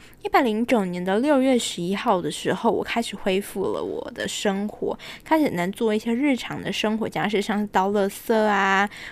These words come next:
或是一些简单的一些擦地板之类的，这些都是 OK 的，只要我不举起来，只要我不提重物，这些都是 OK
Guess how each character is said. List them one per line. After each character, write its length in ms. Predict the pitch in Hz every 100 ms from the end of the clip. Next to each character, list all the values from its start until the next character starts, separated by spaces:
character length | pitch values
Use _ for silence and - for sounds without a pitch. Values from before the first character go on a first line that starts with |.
| -
或 100 | 214
是 140 | 214 226
一 40 |
些 140 | 220 233
简 200 | - 190
单 220 | 185 208
的 80 | 196
一 140 | 190
些 180 | - 208
擦 200 | - 240
地 120 | 285
板 240 | - -
之 140 | 196 208
类 160 | 208
的， 160 | 208 - - - -
这 100 | -
些 120 | 285
都 120 | 311 294
是 120 | 269
OK 260 | 262 247
的， 140 | 233 -
只 180 | - 240
要 160 | 330
我 160 | 277 101
不 220 | - 311
举 360 | 311 - 208 233
起 220 | - -
来， 340 | - 50 101 - - - -
只 100 | 226
要 140 | 240
我 60 | 180
不 200 | - 233
提 340 | - - 196 175
重 320 | - 208 175
物， 180 | 214 -
这 140 | 202
些 160 | 202 214
都 120 | 208
是 140 | -
OK 400 | 175 170 - -